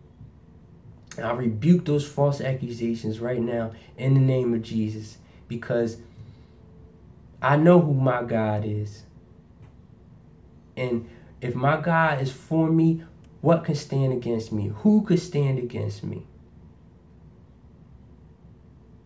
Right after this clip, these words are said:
I stand in his strength,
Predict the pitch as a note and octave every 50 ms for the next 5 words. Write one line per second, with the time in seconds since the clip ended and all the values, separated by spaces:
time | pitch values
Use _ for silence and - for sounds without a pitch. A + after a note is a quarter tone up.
0 | - - - - - - - - - - - - - - - - - - - -
1 | A#2+ - - - - D3+ D3+ D3+ D3+ C#3+ C#3 C3 B2+ A#2+ D#3+ E3 E3+ E3+ - -
2 | - - A#2+ A2 G#2 G#2+ G#2